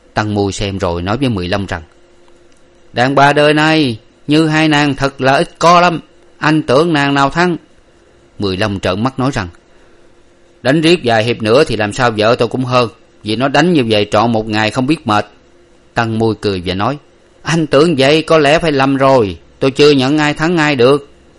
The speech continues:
Tăng Mùi nói vừa dứt lời, bỗng nghe nàng Lệ Thủy nói lớn lên rằng,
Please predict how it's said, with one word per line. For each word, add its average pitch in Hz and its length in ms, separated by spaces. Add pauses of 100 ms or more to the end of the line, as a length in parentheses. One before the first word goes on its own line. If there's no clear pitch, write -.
(540)
Tăng 110 200
Mùi 104 200
nói 117 280
vừa 104 80
dứt 107 240
lời, 87 280
bỗng 95 200
nghe 113 120
nàng 87 220
Lệ 90 120
Thủy 92 220
nói 127 200
lớn 139 180
lên 123 160
rằng, 90 180